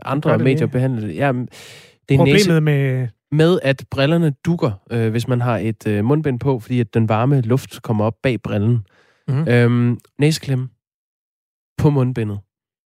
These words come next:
Speaker 1: Det ser ikke, altså, det, det ser jo i forvejen ikke, øh, specielt, øh,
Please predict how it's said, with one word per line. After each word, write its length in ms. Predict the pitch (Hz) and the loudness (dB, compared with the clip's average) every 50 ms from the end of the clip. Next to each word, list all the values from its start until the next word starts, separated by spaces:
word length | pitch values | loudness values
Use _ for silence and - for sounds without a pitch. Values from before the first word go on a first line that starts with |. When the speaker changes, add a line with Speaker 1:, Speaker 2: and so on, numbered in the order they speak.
| _ _ _ _ _ _ _ _ _ _ _ _ _ _ - _ - - _ _ - | _ _ _ _ _ _ _ _ _ _ _ _ _ _ -20 _ -20 -20 _ _ -6
Speaker 1:
Det 100 | 117 101 | -6 -2
ser 120 | 101 123 127 | 0 2 2
ikke, 340 | 147 170 175 165 147 120 | 2 4 4 2 2 0
altså, 240 | 98 113 107 113 107 | -2 -4 -4 -4 -6
det, 300 | 101 104 107 98 - - | -4 -6 -10 -10 -10 -12
det 100 | 110 104 | -10 -8
ser 120 | - - 101 | -6 -4 -4
jo 60 | 98 | -4
i 120 | 98 98 | -4 -4
forvejen 420 | 95 - - 110 110 110 98 92 98 | -6 -2 0 0 0 0 -2 -2 -4
ikke, 200 | 104 107 - 104 | -6 -4 -4 -6
øh, 60 | 95 | -6
specielt, 540 | - - - 104 - 107 90 - - - 104 | -6 -8 -8 -4 -4 -4 -4 -6 -8 -8 -6
øh, 220 | 95 95 92 90 | -6 -6 -6 -8